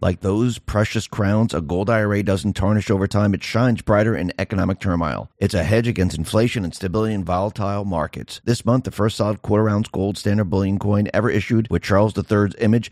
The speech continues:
can be yours with your own qualifying I R A or four oh one K rollover of fifty thousand or higher. You can't go wrong with Noble Gold Investments. Hurry and go to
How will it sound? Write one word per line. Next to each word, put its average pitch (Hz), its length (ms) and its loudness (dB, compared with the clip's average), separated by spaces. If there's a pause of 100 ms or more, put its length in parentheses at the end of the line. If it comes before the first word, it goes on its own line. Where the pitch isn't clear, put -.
(100)
can 110 120 2
be 107 100 4
yours 123 360 4
with 95 140 -2
your 92 180 2
own 120 140 4
qualifying 110 520 2
I 113 220 2
R 113 160 2
A 110 80 2
or 95 80 0
four 117 160 0
oh 113 60 4
one 107 180 4
K 104 160 0 (140)
rollover 127 380 4 (100)
of - 80 -8
fifty 104 220 0
thousand 101 500 0
or 107 160 2
higher. 87 460 0
You 90 100 -2
can't 107 300 0
go 104 100 -2
wrong 104 260 2
with 95 120 0
Noble 98 220 0
Gold 95 200 0
Investments. 104 540 2
Hurry 170 280 2
and 101 160 0
go 104 180 4
to 90 300 0